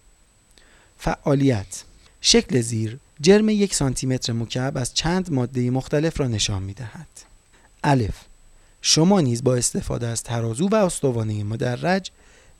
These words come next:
جرم و حجم خمیر بازی، میخ فولادی، سنگ مرمر، توپ، انگشتر طلا، ورقهٔ آلومینیومی و وزنهٔ سربی را اندازه‌گیری و چگالی آنها را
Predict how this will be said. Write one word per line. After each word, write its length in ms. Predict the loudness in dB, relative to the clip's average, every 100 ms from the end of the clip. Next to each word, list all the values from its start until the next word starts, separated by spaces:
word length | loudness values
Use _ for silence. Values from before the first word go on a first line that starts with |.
| 0
جرم 400 | 4 4 4 -2
و 100 | -2
حجم 320 | -2 -4 -6
خمیر 440 | -6 -4 -2 0 2
بازی، 440 | 2 0 -4 -10 -14 -20 _ -8
میخ 360 | -2 -2 -2 -4
فولادی، 600 | -2 0 2 0 -4 -8 _ _ _ _
سنگ 400 | -4 0 2 2
مرمر، 520 | 2 0 -2 -2 -4 -8 _ _ _
توپ، 340 | -2 0 0 -8 -20 _ _ _
انگشتر 640 | -2 0 0 -2 -2 -2 -2
طلا، 440 | -2 -2 -2 -4 -8
ورقهٔ 520 | -4 -2 -2 -4 -4 0
آلومینیومی 680 | 0 0 0 0 -2 -4 -10 _ _ -4
و 40 |
وزنهٔ 480 | -2 0 -2 0 -2
سربی 420 | -2 -2 -2 0
را 100 | -2
اندازه‌گیری 760 | 0 -2 -2 -2 -4 -4 -4 -2
و 120 | -2
چگالی 420 | -2 2 2 4
آنها 260 | 0 -2 -2
را 180 | -2